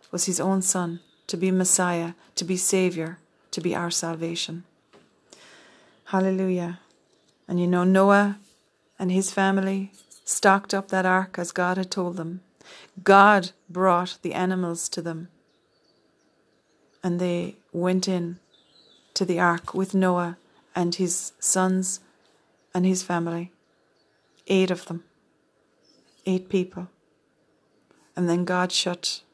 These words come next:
the door of the ark. And then destruction came. And I'm not saying that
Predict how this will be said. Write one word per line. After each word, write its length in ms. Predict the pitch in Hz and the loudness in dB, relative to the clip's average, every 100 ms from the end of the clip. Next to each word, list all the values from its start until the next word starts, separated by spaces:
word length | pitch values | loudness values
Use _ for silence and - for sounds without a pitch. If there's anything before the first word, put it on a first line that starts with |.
| - | -10
the 60 | |
door 280 | 170 170 165 | -4 -2 -2
of 100 | 165 | -4
the 140 | 160 | -4
ark. 320 | 165 160 - - _ _ _ _ _ _ _ _ _ _ _ _ _ _ | -6 -6 -12 -20 _ _ _ _ _ _ _ _ _ _ _ _ _ _
And 180 | - 180 | -2 0
then 320 | 175 175 170 175 | 0 -4 -6 -6
destruction 580 | 170 - 175 - 170 | -8 -6 -8 -6 -6
came. 320 | 165 170 160 160 _ _ _ _ _ _ _ _ _ _ - | -4 -6 -6 -8 _ _ _ _ _ _ _ _ _ _ -10
And 120 | 165 | -4
I'm 140 | 185 | 2
not 180 | 208 214 | 2 2
saying 280 | - 208 196 | 0 2 4
that 320 | 190 185 - | 2 0 -4